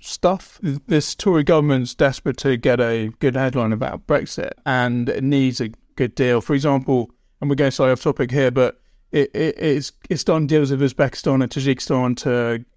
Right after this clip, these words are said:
give thousands of or hundreds of visas to, to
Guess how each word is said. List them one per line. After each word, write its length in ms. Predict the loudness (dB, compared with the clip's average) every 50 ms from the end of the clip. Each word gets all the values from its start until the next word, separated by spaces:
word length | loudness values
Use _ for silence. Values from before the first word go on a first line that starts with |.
| _ -16 -4
give 300 | 0 2 2 2 2 -2
thousands 540 | -4 -2 0 2 2 2 0 0 -2 -2 -2
of 200 | -2 -2 -2 -4
or 180 | -4 -2 -2 0
hundreds 320 | 2 2 2 2 2 0
of 100 | -2 0
visas 360 | 0 0 0 0 -2 -4 -6
to, 300 | -6 -4 -4 -4 -4 -4 -8 _ _ -20 _ _ _ _
to 400 | -6 -2 0 2 2 2 0 -2